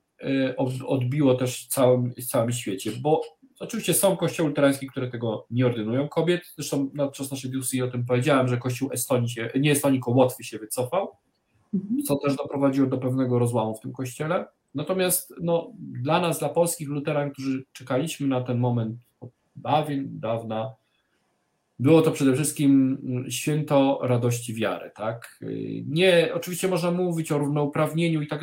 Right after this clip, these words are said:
Speaker 1: to też są jakieś tam elementy, które w tle grają, tak? Ale ja muszę powiedzieć, że się trochę zawsze denerwuję, kiedy słyszę, że wreszcie jest równouprawnienie w Kościele. Tu nie chodzi absolutnie o równouprawnienie, tak? Tu chodzi o wierność Ewangelii,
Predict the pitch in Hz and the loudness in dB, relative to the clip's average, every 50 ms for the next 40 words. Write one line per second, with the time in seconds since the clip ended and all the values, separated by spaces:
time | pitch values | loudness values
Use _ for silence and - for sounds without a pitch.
0 | 160 - 170 - 214 202 208 - 202 196 190 190 185 180 - 185 175 185 180 175 | -6 -6 -4 0 0 0 2 2 2 2 2 0 0 2 2 2 2 2 2 2
1 | 170 185 190 190 196 - - 185 175 170 - - 175 170 165 151 160 165 165 151 | 4 2 2 0 0 -2 0 0 0 0 0 0 0 2 2 4 4 6 8 8
2 | 131 120 107 - - - 143 147 147 147 143 147 143 143 - - _ _ _ _ | 8 6 2 -2 -4 -4 -4 -4 -2 0 2 2 2 0 -2 -6 _ _ _ _
3 | _ _ _ _ _ _ _ _ _ _ _ _ _ _ - - 156 165 160 156 | _ _ _ _ _ _ _ _ _ _ _ _ _ _ -4 0 0 2 2 2
4 | 165 156 160 151 151 143 - 160 143 156 156 - 143 147 147 135 147 139 - 143 | 0 0 0 -2 -2 -2 -2 -4 -4 -4 -2 -2 -2 0 0 0 0 0 -2 -2
5 | 135 139 139 139 135 147 151 135 135 127 127 123 151 147 147 143 135 135 127 131 | 0 2 2 2 2 2 0 0 0 -2 -2 -2 -2 -4 -2 -2 -2 -2 -2 0
6 | 147 156 151 - 143 135 135 139 127 127 131 131 123 123 127 123 131 135 127 127 | 0 -2 -2 -2 -2 -2 -2 -2 -2 0 0 0 0 0 -2 0 0 0 0 -2
7 | 120 123 - 127 123 - - 107 - - 151 160 160 156 - 170 160 160 170 165 | -2 -4 -6 -8 -8 -6 -6 -8 -6 -4 -4 -2 -2 0 0 0 0 2 2 2
8 | 156 143 - - 156 151 151 156 143 139 135 131 135 131 123 123 - 113 113 - | 2 2 2 0 -2 -2 -2 -2 0 0 0 2 2 0 0 0 -2 -2 -4 -4
9 | 104 92 90 - _ - 123 123 123 - 135 - 151 160 151 147 156 139 117 123 | -6 -10 -10 -10 _ -10 -10 -8 -8 -10 -8 -4 -2 -2 0 0 0 0 2 2
10 | 147 160 156 151 139 - 135 123 120 113 113 117 131 139 143 160 180 190 - | 2 2 0 0 -2 -4 -4 -2 -2 -2 0 0 0 2 2 0 -2 -4 -6